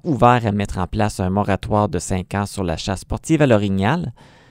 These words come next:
la ZEC Petawaga s'attend à ce que la région soit à nouveau le théâtre de manifestations dans les mois à venir. Pour éviter de subir d'autres pertes financières en raison des revendications algonquines,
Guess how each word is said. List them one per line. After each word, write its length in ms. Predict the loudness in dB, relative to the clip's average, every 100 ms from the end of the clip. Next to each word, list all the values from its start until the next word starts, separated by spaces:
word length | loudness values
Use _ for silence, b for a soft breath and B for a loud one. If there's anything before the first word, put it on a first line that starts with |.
| b -4
la 260 | 0 0
ZEC 320 | 0 -2 -2 -6
Petawaga 580 | -6 0 2 2 0 -4
s'attend 360 | -2 -2 -2 -4
à 40 |
ce 100 | -4
que 80 | -2
la 180 | 2 2
région 440 | 2 -2 -2 -4
soit 240 | 0 -2 0
à 140 | 0
nouveau 380 | 2 2 4 2
le 120 | 2
théâtre 480 | -2 -4 -4 -4 -6
de 140 | -4 -2
manifestations 800 | -2 -2 -2 0 -2 -2 -4 0
dans 140 | 0
les 120 | 0
mois 200 | 0 0
à 160 | 0 2
venir. 500 | 2 2 0 0 -4 b b b b b b 2
Pour 200 | 4 6
éviter 460 | 4 2 0 2 6
de 160 | 4
subir 400 | 4 0 2 2
d'autres 380 | 4 2 2 -2
pertes 400 | -2 -4 -2 -6
financières 640 | -4 0 0 0 -4 -2 -4
en 100 | -4
raison 420 | -4 -2 -4 -4
des 240 | -4 -6
revendications 800 | -4 -2 -2 -4 -6 -6 -4 -6
algonquines, 760 | -4 -4 -2 -4 -4 -6 -6